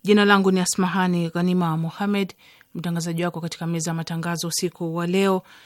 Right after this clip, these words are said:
Ni Ijumaa ya Januari saba, elfu mbili na ishirini na mbili, ambayo ni sawa na tarehe nne Jamadi Uthani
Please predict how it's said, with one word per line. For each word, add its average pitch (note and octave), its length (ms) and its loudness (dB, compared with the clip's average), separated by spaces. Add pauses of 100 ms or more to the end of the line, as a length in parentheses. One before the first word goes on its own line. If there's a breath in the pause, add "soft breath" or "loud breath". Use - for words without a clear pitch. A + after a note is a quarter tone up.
(320 loud breath)
Ni G#3 340 6
Ijumaa G3+ 720 6
ya F3+ 140 2
Januari F#3 500 4
saba, G3 640 2
elfu F3+ 260 -2
mbili F#3 280 2
na F3 100 -2
ishirini F3+ 460 0
na F3 120 -2
mbili, A#3 420 2 (360 loud breath)
ambayo F#3 280 4
ni F#3 120 2
sawa F3+ 360 2
na F3 220 2
tarehe F3+ 400 2
nne F3+ 340 2
Jamadi E3+ 360 0
Uthani F#3+ 540 0